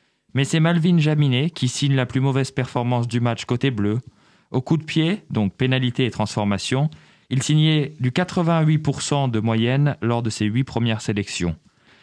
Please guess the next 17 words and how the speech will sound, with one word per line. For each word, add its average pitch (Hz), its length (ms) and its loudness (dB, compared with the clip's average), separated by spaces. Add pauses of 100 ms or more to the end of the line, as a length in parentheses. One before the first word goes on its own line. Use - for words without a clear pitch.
(140)
Cependant, 143 460 2
sur 170 200 -2
ce 160 120 0
match, 135 420 0
il 123 140 -2
n'en 127 120 2
a 120 80 0
converti 120 480 -2
que - 80 -4
trois 110 240 -2
sur - 240 -6
sept. - 320 -8 (600)
Le 127 80 0
vent 175 200 2
fut 151 240 -2
un 139 80 2
facteur, 151 600 -2